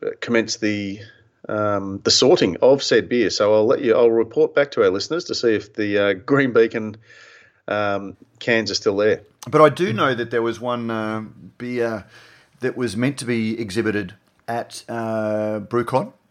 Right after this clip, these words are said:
Speaker 2: um, that was showcasing a new hop variety that was made by Pirate Life,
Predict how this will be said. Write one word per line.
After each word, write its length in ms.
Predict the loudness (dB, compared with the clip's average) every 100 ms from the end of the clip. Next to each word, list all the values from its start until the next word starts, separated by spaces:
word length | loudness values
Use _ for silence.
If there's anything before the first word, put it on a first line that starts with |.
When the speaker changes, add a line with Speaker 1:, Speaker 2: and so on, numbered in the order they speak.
| -16
Speaker 2:
um, 520 | -8 -6 -6 -6 -10 -12
that 500 | -10 -8 -8 -10 -10
was 800 | -8 -6 -4 -4 -6 -8 -14 -16
showcasing 640 | -6 2 2 2 -2 -4
a 40 | -6
new 140 | -4
hop 160 | -6 -2
variety 260 | 2 2
that 80 | 0
was 140 | -6 -6
made 280 | -6 -6
by 300 | -4 -4 -4
Pirate 460 | -6 -4 -2 -2 -2
Life, 340 | -6 -8 -16